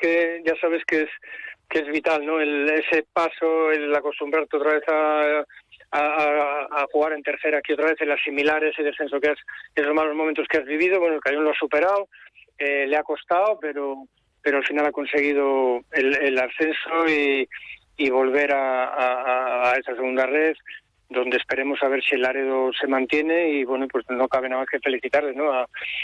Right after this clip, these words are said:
a, a, al club, a, a todo el mundo, a los aficionados, la fiesta que se vivió ayer y el sábado y, y, bueno, pues pensar que, que uno de los otros cuatro que van a jugar las eliminatorias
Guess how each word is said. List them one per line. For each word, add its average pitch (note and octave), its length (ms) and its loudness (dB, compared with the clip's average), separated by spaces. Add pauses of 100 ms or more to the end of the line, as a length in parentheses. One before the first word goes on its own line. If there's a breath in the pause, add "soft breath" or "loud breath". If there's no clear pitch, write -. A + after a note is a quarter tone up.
(140 loud breath)
a, B2 100 -2
a, B2 640 0
al A#2+ 80 -4
club, D#3 400 2
a, C3 320 -2
a B2 380 0
todo C3 140 0
el B2+ 80 -4
mundo, D#3 320 2
a D3 40 2
los B2 140 -4
aficionados, C#3 520 0 (420 loud breath)
la B2 80 -4
fiesta C3+ 320 -6
que B2 80 -6
se B2 100 -10
vivió B2+ 260 2
ayer D3+ 280 2 (520)
y C#3+ 680 0
el - 180 -4
sábado F3 400 0
y, C3+ 680 -2 (680 loud breath)
y, D3+ 80 0
bueno, D#3 340 0 (220)
pues C3 200 -6
pensar C#3+ 440 0
que, D3 580 2
que C#3+ 160 -2
uno D3 240 0
de D3 80 2
los C3+ 140 -4
otros - 260 -6
cuatro C#3+ 340 0
que C#3 100 0
van C#3+ 120 2
a C3+ 60 -4
jugar C#3 200 0
las C3+ 100 -4
eliminatorias C#3+ 760 2